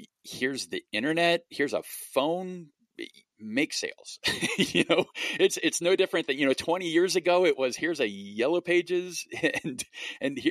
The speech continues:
and here's a desk and a phone and, and go make it happen. There's, there's not, I think we've all at some level had to figure this out on our own.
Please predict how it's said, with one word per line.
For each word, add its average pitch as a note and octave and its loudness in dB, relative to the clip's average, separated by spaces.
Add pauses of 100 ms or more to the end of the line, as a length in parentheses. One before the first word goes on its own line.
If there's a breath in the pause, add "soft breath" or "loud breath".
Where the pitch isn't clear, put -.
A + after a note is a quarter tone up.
and C3 2
here's D3+ -4
a C3+ 2
desk C3 0
and B2+ -2
a A#2 -2
phone C3 -2
and, A2 -8
and A2+ -8
go B2 0
make B2 -6
it G#2+ 2
happen. G#2+ -2 (440 loud breath)
There's, D#3+ 4 (100)
there's D3 2
not, D3+ -4 (240)
I E3 -4
think B3 -4
we've A#3+ -2 (140)
all G3+ 0
at - 0
some F#3 -2
level A#2+ -2 (560 soft breath)
had E3 0
to C3+ 2
figure B2 0
this G2 0
out G2 0 (360)
on G#2 -2
our F2+ 0
own. E2+ -6